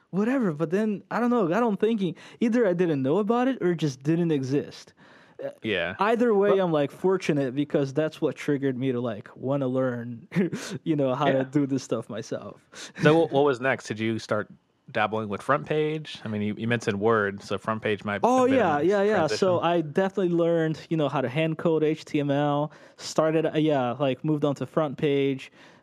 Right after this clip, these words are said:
Speaker 1: uh, soon realized, I don't know, I, I was always, like, really tidy with my H T M L, so I never liked the, you know what I mean? Like, when you, like, the WYSIWYG that Front Page
Speaker 2: Yeah.
Speaker 1: had. Um, so I would, like, you know, type something, look at the code, and, like, see that it's,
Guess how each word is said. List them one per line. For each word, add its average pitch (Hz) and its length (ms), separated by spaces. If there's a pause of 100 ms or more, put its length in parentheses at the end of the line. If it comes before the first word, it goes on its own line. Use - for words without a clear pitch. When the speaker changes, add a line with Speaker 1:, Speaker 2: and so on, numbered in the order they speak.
Speaker 1:
uh, 120 160
soon 160 320
realized, 135 680 (220)
I 226 60
don't 294 100
know, 254 100
I, 165 260
I 175 60
was 185 200
always, 208 240
like, 170 220
really 170 160
tidy 139 320
with 156 180
my 151 120
H 151 220
T 139 160
M 127 100
L, 139 180
so - 160
I 131 80
never 135 460
liked 131 480
the, 123 320 (1120)
you 156 140
know 156 80
what 143 60
I - 20
mean? 143 160
Like, 127 240
when 143 100
you, 139 140
like, 131 180
the 127 100
WYSIWYG 151 600
that 135 260 (140)
Front - 320
Page 147 320
Speaker 2:
Yeah. - 160
Speaker 1:
had. 180 460 (460)
Um, 135 520
so 139 580
I 143 80
would, 156 120
like, 143 220 (220)
you 180 120
know, 139 200
type 208 340
something, 190 340
look 170 180
at 151 60
the 143 60
code, 175 360
and, 139 100
like, 127 220
see 208 240
that 156 180
it's, - 260